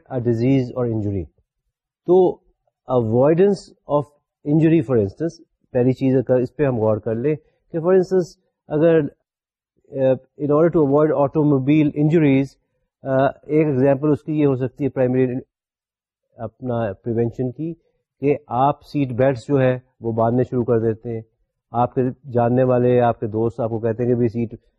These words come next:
سیٹ بیلٹ باندھ لو، you know، that's primary prevention۔ You know، buckle yourself up، you know، that's primary prevention۔ اسی طرح ہم پرائمری پریونشن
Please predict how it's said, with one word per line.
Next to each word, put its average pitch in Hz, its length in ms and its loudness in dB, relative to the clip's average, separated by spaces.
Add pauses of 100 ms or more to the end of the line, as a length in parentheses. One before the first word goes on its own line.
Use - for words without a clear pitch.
(160)
سیٹ 123 140 -2
بیلٹ 123 220 0
باندھ 117 300 0
لو، 113 160 0 (300)
you 175 40 -2
know، 156 100 -2
that's 165 180 0 (100)
primary 127 320 0
prevention۔ 123 460 -4 (480)
You 123 120 0
know، 127 140 2
buckle 139 280 0
yourself 131 440 0
up، 123 100 -2 (100)
you 131 120 -6
know، 123 120 0 (440)
that's 123 320 0
primary 123 300 2 (380)
prevention۔ 117 440 -2
اسی 202 260 -2
طرح 175 320 2 (760)
ہم 170 340 -2 (360)
پرائمری 147 340 2
پریونشن 139 680 0